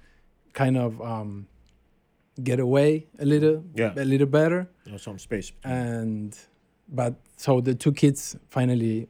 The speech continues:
Speaker 1: were fine, although the little one was covered in blood.
Speaker 2: Oh,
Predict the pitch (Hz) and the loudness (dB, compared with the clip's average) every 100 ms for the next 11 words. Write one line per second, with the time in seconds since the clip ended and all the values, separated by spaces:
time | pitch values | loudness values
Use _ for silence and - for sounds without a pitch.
0 | - 123 120 - 160 175 202 220 _ _ | -2 0 2 2 4 4 0 -2 _ _
1 | _ _ _ _ _ _ - 131 117 131 | _ _ _ _ _ _ -4 -2 2 2
2 | 131 127 123 120 113 123 123 123 170 180 | 2 2 0 -2 -8 -6 2 6 8 6
3 | 170 165 160 160 156 - - - 120 - | 4 4 4 2 -2 -8 -12 -6 -6 -6
4 | - - _ _ _ - 135 127 123 123 | -20 -20 _ _ _ -4 -2 0 -2 2
5 | 156 165 160 160 147 101 | 2 4 4 2 0 -10